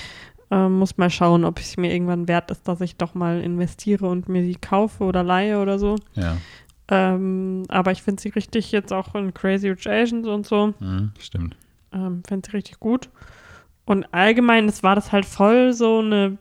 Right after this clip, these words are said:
Speaker 1: Bling-Ring-Sache, finde ich irgendwie. Also die haben mich, hat mich sehr an Bling-Ring erinnert, so der ganze Film, so dieses, ähm,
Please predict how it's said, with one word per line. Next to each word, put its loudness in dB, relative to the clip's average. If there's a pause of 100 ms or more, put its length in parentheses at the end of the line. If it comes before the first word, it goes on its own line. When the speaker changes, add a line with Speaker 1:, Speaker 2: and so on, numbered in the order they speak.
(140)
Speaker 1:
Bling-Ring-Sache, 4
finde -8
ich -10
irgendwie. -6
Also -6
die -8
haben -4
mich, -10
hat -12
mich -8
sehr -4
an -6
Bling-Ring -2
erinnert, -4 (160)
so -6
der -2
ganze -4
Film, 2
so 4
dieses, -2 (1040)
ähm, -2